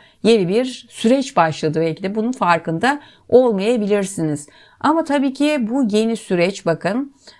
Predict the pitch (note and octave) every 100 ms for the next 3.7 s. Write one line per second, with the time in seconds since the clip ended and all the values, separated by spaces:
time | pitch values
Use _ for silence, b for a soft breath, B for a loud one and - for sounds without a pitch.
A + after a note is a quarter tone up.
0 | B E3 E3 D#3+ - G#3+ C4 G3+ A3+ B3
1 | A3 F#3+ G#3 G#3+ F3 E3+ D#3+ D#3+ D#3 D#3+
2 | G3+ C4 - G#3+ A#3 G#3 G3 C4+ G#3+ G3
3 | F#3+ F3 F#3+ G#3 G#3 -